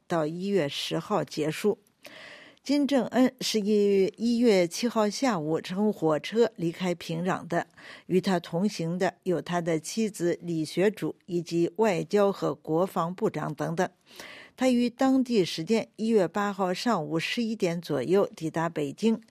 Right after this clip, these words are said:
预计将与习近平会面。这是中朝两国领导人在不到一年的时间内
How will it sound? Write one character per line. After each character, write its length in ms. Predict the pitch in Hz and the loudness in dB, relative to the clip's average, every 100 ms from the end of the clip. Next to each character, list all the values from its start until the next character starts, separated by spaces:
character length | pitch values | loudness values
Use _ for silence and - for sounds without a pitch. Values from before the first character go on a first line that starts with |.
| - | -8
预 220 | 202 185 | -2 -2
计 260 | 170 202 - | -2 -8 -8
将 200 | - 175 | -6 -4
与 160 | 170 160 | -2 -2
习 220 | 147 - | -4 -8
近 260 | 160 220 151 | -4 -2 -2
平 240 | - 147 | -6 -8
会 200 | 147 180 | -2 -2
面。 220 | 160 185 - _ _ - - - - - - | 0 -2 -4 _ _ -20 -20 -20 -20 -18 0
这 140 | 285 | 2
是 220 | - 247 | 4 2
中 300 | 214 277 277 | 2 2 2
朝 240 | 254 196 196 | 2 2 2
两 240 | 190 165 | 2 0
国 180 | - 190 | 0 0
领 220 | 170 190 | 2 0
导 200 | 226 151 | 0 0
人 340 | 143 156 208 - | 0 -2 -2 -2
在 200 | 214 175 | 0 0
不 160 | 160 170 | 0 0
到 220 | 196 175 | 2 2
一 220 | - 226 | 0 0
年 260 | 160 139 165 | 0 -2 0
的 120 | 170 | 0
时 200 | - 156 | 0 -4
间 260 | 208 208 | 0 2
内 180 | 214 202 | 2 -2